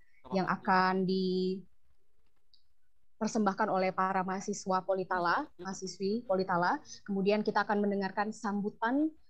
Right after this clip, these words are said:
dari Ibu Wakil Direktur kita, eh,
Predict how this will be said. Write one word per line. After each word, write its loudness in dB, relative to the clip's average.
dari -2
Ibu 2
Wakil 0
Direktur -2
kita, 0
eh, -2